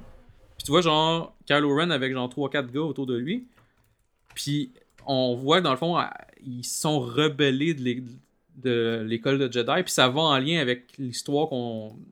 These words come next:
je pense que c'est dans le, l'espèce de, de, de crédit au début, là, opening credits au début, il expliquait ça, justement. Fait que c'est vraiment Kylo Ren puis sa gang qui ont comme tout fout-, foutu à la merde. Fait que moi, j'ai l'impression que,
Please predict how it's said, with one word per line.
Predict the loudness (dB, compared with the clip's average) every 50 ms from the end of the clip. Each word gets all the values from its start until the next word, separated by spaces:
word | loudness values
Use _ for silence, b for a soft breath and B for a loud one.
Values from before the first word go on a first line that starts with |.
| -20 _ -6
je | 0
pense | 0 0 2
que | 2
c'est | 2 2
dans | 4 4 4
le, | 4 4 2
l'espèce | 2 0 0 -2 -2 0 0
de, | 2 2 0 0
de, | -4 -6 -6 -8 -8 -8
de | -8 -8 -10 -10 -10 -12 -14 -16 -12
crédit | -6 -6 -4 -4 -2 -4
au | -4
début, | -4 -4 -6 -6 -6
là, | -4 -4 -4
opening | -4 -4 -4 -4 -4 -2
credits | -2 -2 -2 -4 -6 -6
au | -6
début, | -6 -6 -6 -6 -6
il | -4 -4
expliquait | -4 -6 -8 -14 -8 -6 -6 -4
ça, | -2 -4 -4
justement. | -4 -4 -4 -4 -2 -4 -4 b b b b b b b b b b _ 4
Fait | 4 4
que | 4
c'est | 2 0 0
vraiment | 2 4 4 4 6 6 6 4 4 2 0 4
Kylo | 4 6 6 6 4
Ren | 4 2 0
puis | 0 0
sa | 0 0 2
gang | 2 2 0 0 0
qui | -2
ont | -2
comme | -2 -4 -4 -4
tout | -4 -6 -8 -8
fout-, | -10 -16 -16 -18 -20 -12 -10 -10 -10 -10
foutu | -10 -8 -6 -2 0
à | 0 0
la | 2
merde. | 0 0 0 -2 -2 -2
Fait | -4 -2
que | 0 2
moi, | 2 4
j'ai | 4
l'impression | 2 2 2 2 2 2 2 2 0 -2 -2 -2 -2
que, | 0 0 0 2 0 -2